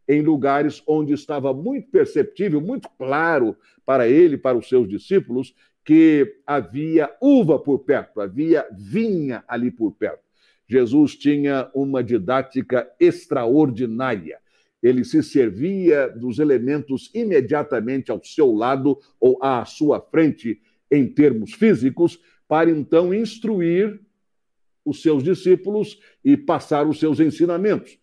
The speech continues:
Então, possivelmente, de fato, ele estava vendo muita uva por ali, estava num campo assim, quando ele começou a falar da videira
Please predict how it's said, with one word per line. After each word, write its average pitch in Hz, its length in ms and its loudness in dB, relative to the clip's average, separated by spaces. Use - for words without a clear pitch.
Então, 202 140 -2
possivelmente, 226 680 0
de 277 100 -4
fato, 180 340 -2
ele 202 100 -2
estava 208 340 -4
vendo 170 380 0
muita 208 320 -4
uva 175 280 2
por 151 200 0
ali, 123 160 0
estava 143 440 -4
num 151 400 -2
campo 151 560 0
assim, 160 480 -2
quando 156 340 2
ele 165 160 4
começou 151 640 0
a 143 60 -2
falar 117 400 -4
da 120 160 -4
videira 117 760 -2